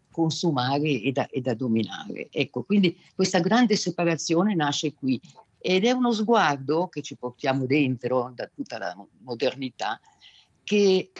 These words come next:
è completamente diverso da quello che aveva segnato invece la cultura antica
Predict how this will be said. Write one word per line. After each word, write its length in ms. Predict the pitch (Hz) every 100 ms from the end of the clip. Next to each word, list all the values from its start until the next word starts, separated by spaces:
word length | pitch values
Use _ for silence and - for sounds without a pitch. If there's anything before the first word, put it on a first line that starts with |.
| -
è 100 | -
completamente 920 | - 196 170 196 220 196 220 254 -
diverso 580 | 180 160 185 208 - 151
da 140 | 139 143
quello 320 | 156 151 143
che 120 | 143
aveva 260 | 131 147 147
segnato 460 | - 139 139 139
invece 320 | 131 135 131
la 120 | 139 131
cultura 500 | 147 127 143 135 117 _ _ _
antica 680 | - 135 - 139 - 135 123